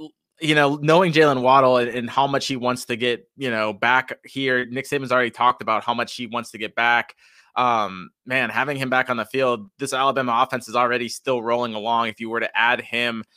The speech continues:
into the mix, I mean, we saw what it was like, but I think you, you could make the argument that it'd be even better than it was, because it's like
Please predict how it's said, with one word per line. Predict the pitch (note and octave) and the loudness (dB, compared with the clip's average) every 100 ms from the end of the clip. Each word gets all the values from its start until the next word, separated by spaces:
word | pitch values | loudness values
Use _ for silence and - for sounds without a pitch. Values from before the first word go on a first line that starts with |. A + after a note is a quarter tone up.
| _ _ - | _ _ -8
into | C3 C3 | -8 -4
the | B2 | -6
mix, | A2+ A#2 B2+ A#2+ - | -4 -2 -2 -2 -8
I | |
mean, | B2 | -10
we | A#2 | -8
saw | A#2+ C3 B2+ | -6 0 2
what | B2+ A#2 | 2 0
it | G#2+ | -4
was | G#2+ | -8
like, | A2+ B2+ B2+ | -2 0 0
but | G#2 | -4
I | A#2 | -4
think | D3+ C3 | -6 -10
you, | B2 A2 | -10 -12
you | A#2+ B2 | -12 -12
could | A2 | -6
make | B2 | -4
the | B2 | 0
argument | A#2+ A#2 A#2+ | -2 0 -4
that | A#2 | -2
it'd | A2+ | -4
be | A2+ A2+ | -6 -10
even | B2 A2+ | -8 -8
better | G#2+ B2 B2+ A#2+ | -2 0 0 0
than | A2+ | -4
it | G2+ | -6
was, | A2 C3+ C#3 | 0 2 2
because | A#2 - A#2+ | -2 -6 -6
it's | A2+ A#2 | -6 -4
like | A2+ - | -4 -6